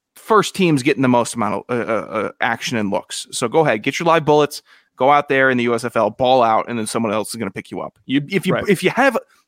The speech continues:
Speaker 1: a good, strong season in the U S, U S F L, you'll probably be floating around the N F L, or at least in conversation-wise, for three years, I would say.
Speaker 2: Right.
Speaker 1: So, uh, happy for him. Uh, the great tier wide receivers,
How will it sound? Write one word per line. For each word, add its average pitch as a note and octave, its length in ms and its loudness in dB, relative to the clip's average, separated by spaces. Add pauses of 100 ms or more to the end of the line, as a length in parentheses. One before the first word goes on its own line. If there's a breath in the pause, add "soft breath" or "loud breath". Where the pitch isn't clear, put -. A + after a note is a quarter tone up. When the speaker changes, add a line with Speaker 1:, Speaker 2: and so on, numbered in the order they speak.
(140)
Speaker 1:
a C#3 80 -6
good, D#3+ 380 4
strong F3 340 0
season E3+ 240 -2
in D3 60 2
the D3+ 60 0
U D3+ 140 2
S, D3 140 0
U D#3+ 140 2
S D#3 100 -2
F D3+ 140 -2
L, D#3+ 180 0 (260 loud breath)
you'll F3 160 4
probably A3 360 4
be F#3+ 120 -2
floating D#3+ 400 2
around C#3+ 180 2
the C3 100 0
N A#2+ 80 2
F - 120 -4
L, A#2 160 4
or C3+ 120 0
at C3 80 -2
least D3 220 -2
in C3+ 140 -2
conversation-wise, A#2+ 1000 -2 (200)
for C#3 120 -4
three B2 220 0
years, - 420 -12 (240)
I G#2 80 -2
would G2 140 -4
say. - 120 -10 (880)
Speaker 2:
Right. G#2+ 220 -4 (420)
Speaker 1:
So, B2+ 200 -2
uh, A#2+ 160 0
happy C3+ 260 -4
for A#2+ 140 -12
him. B2+ 180 -4 (440 soft breath)
Uh, D3+ 440 4
the D3+ 180 -6
great F3+ 320 -2
tier E3+ 260 -2
wide D#3+ 180 2
receivers, C#3 720 -4